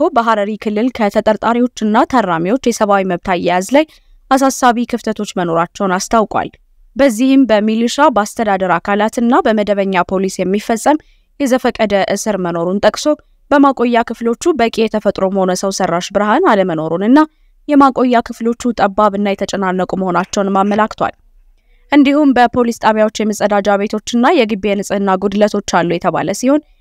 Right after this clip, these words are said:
ተጠርጣሪዎች በቁጥጥር ስር ሲውሉ ለቤተሰቦቻቸው አለማሳወቅ ከተለያዩ አሳሳቢ ጉዳዮች ውስጥ ይገኝበታል ሲል ኮሚሽኑ አስታውቋል። በተጨማሪም በሁሉም ክትትል በተደረገባቸው የፖሊስ ጣቢያዎች ለሴት ተጠርጣሪዎች የተዘጋጁ የማቆያ ክፍሎች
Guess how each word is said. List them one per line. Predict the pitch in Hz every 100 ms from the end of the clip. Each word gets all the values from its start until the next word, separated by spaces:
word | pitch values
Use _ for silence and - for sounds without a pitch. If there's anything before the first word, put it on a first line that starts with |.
| _ _
ተጠርጣሪዎች | 277 254 240 240 262 254 226
በቁጥጥር | 226 233 214 - 208
ስር | 233 214
ሲውሉ | - 240 233 311
ለቤተሰቦቻቸው | 226 214 - 208 196 - 202 - 226 202
አለማሳወቅ | 226 208 175 160 196 196 285 - _ _ _ -
ከተለያዩ | 285 277 254 247 226
አሳሳቢ | 220 214 - 202 202
ጉዳዮች | 214 185 190 190 -
ውስጥ | 202 -
ይገኝበታል | 190 180 170 160 - 175 185
ሲል | - 254 -
ኮሚሽኑ | - 202 - -
አስታውቋል። | 175 202 196 - - - _ _ _ -
በተጨማሪም | 254 277 254 247 240 254 233
በሁሉም | 233 233 220 214
ክትትል | 208 196 202
በተደረገባቸው | 185 196 190 185 185 175 170 175 185
የፖሊስ | 170 180 175 -
ጣቢያዎች | 214 220 262 294 - _ _ _
ለሴት | 262 269 269 240
ተጠርጣሪዎች | 233 226 - 220 220 220
የተዘጋጁ | 214 208 202 196 185 208
የማቆያ | 202 190 - 190 190 190
ክፍሎች | 247 - 262